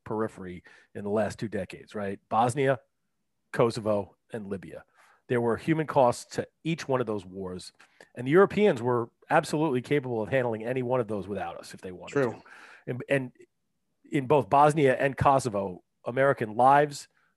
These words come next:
Speaker 1: and aircraft were lost in both cases.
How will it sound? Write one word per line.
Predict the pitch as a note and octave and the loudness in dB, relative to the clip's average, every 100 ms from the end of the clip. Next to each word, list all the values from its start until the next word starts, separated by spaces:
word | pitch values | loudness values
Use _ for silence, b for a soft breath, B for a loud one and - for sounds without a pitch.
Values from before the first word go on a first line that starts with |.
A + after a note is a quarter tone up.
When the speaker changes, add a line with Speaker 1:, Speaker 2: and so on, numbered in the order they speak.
| _ _ _ _ - | _ _ _ _ -4
Speaker 1:
and | C#3+ C#3 | -2 -2
aircraft | C3+ C3 - G#2+ F2+ F#2+ | -2 -2 -2 -6 -8 -12
were | F#2 | -12
lost | F2+ - - | -12 -12 -14
in | F#2+ | -14
both | F#2+ F2+ | -14 -14
cases. | - - - - | -16 -18 -20 -20